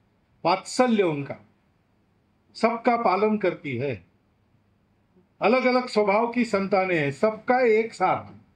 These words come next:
समदृष्टि से विकास करती है, संस्कार देती है, पोषण देती है, तो मातृ स्वरूपा है।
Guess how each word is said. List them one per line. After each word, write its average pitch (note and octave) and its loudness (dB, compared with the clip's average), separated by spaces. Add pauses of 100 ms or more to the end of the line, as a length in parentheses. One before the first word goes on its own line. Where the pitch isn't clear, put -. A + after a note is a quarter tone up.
(1300)
समदृष्टि B3 0
से F#3+ 2
विकास E3+ 0
करती C3 -6
है, G#2 -20 (1200)
संस्कार G#3+ 0
देती D#3 -2
है, B2+ -4
पोषण E3+ 0
देती E3+ -2
है, G#2+ -16 (1400)
तो B3+ 2
मातृ C4 2
स्वरूपा F#3 0
है। G2 -16